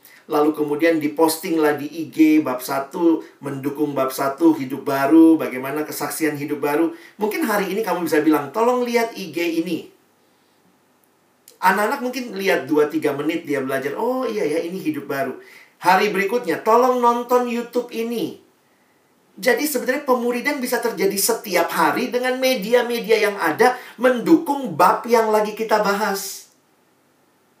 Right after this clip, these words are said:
Dan mungkin ya jangan intimidating, ya wajib nonton ya.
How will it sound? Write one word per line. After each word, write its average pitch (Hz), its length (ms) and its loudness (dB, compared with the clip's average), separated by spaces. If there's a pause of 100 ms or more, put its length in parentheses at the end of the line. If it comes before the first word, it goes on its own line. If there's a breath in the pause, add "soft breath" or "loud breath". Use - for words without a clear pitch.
(800)
Dan 156 240 2
mungkin 165 240 0
ya 170 80 4 (240)
jangan 165 320 2
intimidating, 160 640 2
ya 156 160 4
wajib 165 320 2
nonton 180 400 0
ya. 143 160 -4